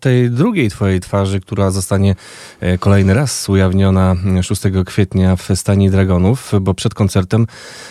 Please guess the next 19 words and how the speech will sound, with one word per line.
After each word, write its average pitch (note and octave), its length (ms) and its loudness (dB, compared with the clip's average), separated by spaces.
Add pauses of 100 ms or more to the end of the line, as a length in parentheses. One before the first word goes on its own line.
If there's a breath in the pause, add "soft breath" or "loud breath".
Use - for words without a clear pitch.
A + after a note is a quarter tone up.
mm, G#2 300 4
nastąpi G2+ 600 2
również, G2 840 0
e, G2+ 240 4
otwarcie G2 680 2
wystawy F#2+ 380 -2
prac, - 480 -4
wernisaż G#2+ 840 0
Twarze B2 680 0 (380)
Jazzu. G#2+ 460 2
I F#2 80 -6
tu C3+ 120 -2
znów E3 220 2
pamięcią A#2 440 0
odwołuje G#2 500 0
się G#2+ 200 -4
do, G2+ 180 0 (580 loud breath)
mm, G2 320 -2
e, G2 240 2